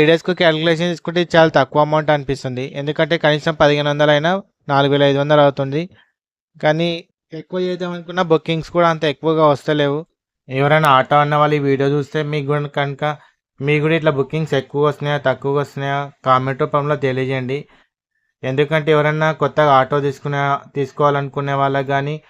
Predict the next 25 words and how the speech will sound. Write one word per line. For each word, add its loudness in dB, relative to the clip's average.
ఆటో 2
పైన 0
డిపెండ్ -2
అయ్యే 2
వాళ్ళకి 0
కానీ -2
ఒక -4
అవగాహన 0
అనేది -4
వస్తది. -6
ఎందుకంటే, 0
స్టార్టింగ్‌లో 2
ఆటో 2
పైన -2
పొద్దునుంచి -4
సాయంత్రం -2
వరకు 0
నడిపిస్తే -6
రెండు -2
వేలు, 0
ఇరవై 0
ఐదు -2
వందల -4
వరకు -4
వచ్చేవి. -4